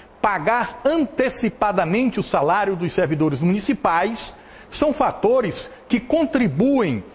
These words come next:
para o crescimento do comércio local. Basta andar pela cidade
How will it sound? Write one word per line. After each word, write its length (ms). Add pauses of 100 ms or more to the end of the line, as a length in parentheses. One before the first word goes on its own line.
(240)
para 180
o 60
crescimento 680
do 100
comércio 500
local. 600 (360)
Basta 380
andar 300
pela 180
cidade 640